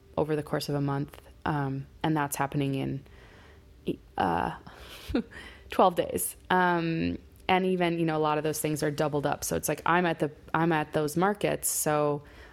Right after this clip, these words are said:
I have to have all the logistics covered for what's happening in the shop. But I have a ton of docs and lists and things going on. Um,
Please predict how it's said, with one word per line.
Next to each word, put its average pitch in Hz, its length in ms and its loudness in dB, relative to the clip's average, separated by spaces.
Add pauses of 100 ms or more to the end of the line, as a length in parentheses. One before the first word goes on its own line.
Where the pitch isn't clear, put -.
(100)
I 156 100 0
have 147 180 0
to - 80 -10
have 147 140 0
all 143 80 2
the 147 100 0
logistics - 600 -2
covered 143 360 -2
for - 160 -2
what's 151 180 -4
happening 143 340 -2
in 143 60 0
the 156 60 -2
shop. - 460 0
But 156 200 0 (640)
I 220 120 4
have 226 320 6 (260)
a 240 60 6
ton 254 220 4
of 240 80 2
docs 185 600 2
and 185 140 4
lists 208 440 2
and 175 380 0
things 220 360 2
going 254 340 2
on. 160 500 0 (460)
Um, 165 520 2